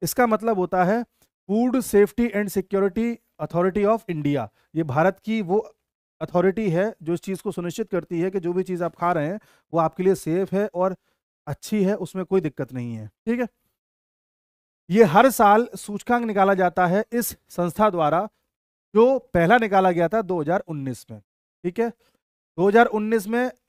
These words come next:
ये निकाला गया था सात जून को, जिस दिन विश्व खाद्य सुरक्षा दिवस होता है। तो यूपीपीसीएस ये क्वेश्चन पूछ सकता है कि वर्ल्ड फूड सिक्योरिटी डे, वर्ल्ड फूड सिक्योरिटी डे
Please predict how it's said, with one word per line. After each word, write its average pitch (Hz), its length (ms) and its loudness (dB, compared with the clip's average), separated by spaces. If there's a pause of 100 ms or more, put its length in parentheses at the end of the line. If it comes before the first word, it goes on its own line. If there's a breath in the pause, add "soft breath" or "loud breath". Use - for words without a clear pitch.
ये 156 160 -2
निकाला 202 360 2
गया 185 200 0
था 208 280 -2 (100)
सात 220 340 2
जून 175 280 -6
को, 202 220 0 (400)
जिस 254 160 2
दिन 208 280 2 (360)
विश्व 247 380 0 (120)
खाद्य 202 480 4 (180)
सुरक्षा 196 540 0
दिवस 165 360 -2
होता 117 220 -10
है। 107 100 -10 (380)
तो 180 60 -2
यूपीपीसीएस 220 1000 0
ये 233 80 -2
क्वेश्चन 220 380 -4
पूछ 196 140 -6
सकता 156 360 -6
है 220 160 -2
कि - 680 -2 (720)
वर्ल्ड 226 320 4 (440)
फूड 214 320 -2
सिक्योरिटी 214 800 -2
डे, 135 340 0 (540)
वर्ल्ड 220 360 4
फूड 208 460 -6
सिक्योरिटी 196 720 -2
डे 151 260 0